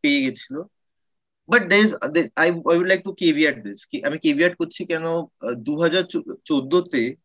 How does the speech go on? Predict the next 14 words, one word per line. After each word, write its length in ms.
যখন 340
মোদি 300
ওয়েভ 220
was 320
very, 280
very 220
strong, 320
it 100
was 160
strong 300
then 140
also। 300
ওইবার 340
কিন্তু 340